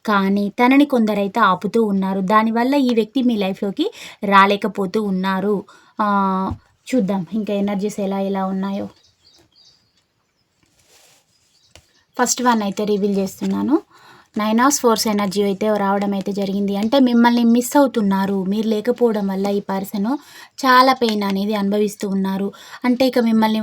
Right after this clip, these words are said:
పూర్తిగా ఈ వి-, తన చుట్టూ ఉన్న తన ఫ్యామిలీయే కానీ, ఫ్రెండ్సే కానీ, తను ఎవరి దగ్గర అయితే ఉన్నారో, తన లైఫ్లో ఉన్న రొమాంటిక్ థర్డ్ పార్టీయే కానీ, వాళ్ళు ఇక ఈ వే-, అంటే మిమ్మల్ని ఇక చేరుకోనివ్వరు.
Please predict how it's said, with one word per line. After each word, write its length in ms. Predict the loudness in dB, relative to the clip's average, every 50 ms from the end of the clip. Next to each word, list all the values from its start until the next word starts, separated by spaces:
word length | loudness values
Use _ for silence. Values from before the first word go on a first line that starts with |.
| -4 -6
పూర్తిగా 720 | -6 -2 0 2 2 2 0 0 0 0 4 6 6 4 4 2
ఈ 180 | 0 0 2 2
వి-, 200 | 0 0 -4 0 2 2
తన 100 | 2 2
చుట్టూ 360 | 2 0 -4 -4 0 0 2
ఉన్న 180 | 2 2 2 2
తన 220 | 2 0 0 0
ఫ్యామిలీయే 540 | 0 0 -2 0 2 2 4 6 6 4 4
కానీ, 440 | 4 0 -2 -2 -2 -2 -4 -6 -8 -12 -20 -20 -20 _ _
ఫ్రెండ్సే 460 | 2 4 4 4 4 4 4 4 4
కానీ, 340 | 4 2 0 -2 -2 -4 -4
తను 220 | -2 2 4 4 4
ఎవరి 220 | 4 4 2 4
దగ్గర 280 | 4 4 4 4 4 4
అయితే 340 | 4 4 6 4 4 4 4
ఉన్నారో, 580 | 0 0 0 0 0 -2 0 0 0 -2 -2 -4 -8 -16 -20 -12 _ 4 6
తన 120 | 6 6
లైఫ్లో 380 | 6 6 4 4 4 2 2 4
ఉన్న 200 | 4 4 4 2
రొమాంటిక్ 460 | 2 0 0 0 0 0 0 -2 -2 0
థర్డ్ 180 | 0 0 0 -2 -4
పార్టీయే 260 | -4 -2 -2 -4 -2
కానీ, 260 | -2 -2 -4 -2 -4
వాళ్ళు 360 | 2 6 8 8 8 8 4
ఇక 280 | 0 2 6 6 6 6 6 0 -8 -14 -14 -2 2
ఈ 180 | 4 4 4 4
వే-, 420 | 8 10 10 10 10 6 0 2
అంటే 360 | 4 4 4 4 4 6 6
మిమ్మల్ని 400 | 6 8 8 10 10 10 8 8
ఇక 80 | 6 4
చేరుకోనివ్వరు. 1160 | 2 0 2 6 6 8 8 8 6 6 6 8 8 6 6 4 4 6 6 6 6 4 2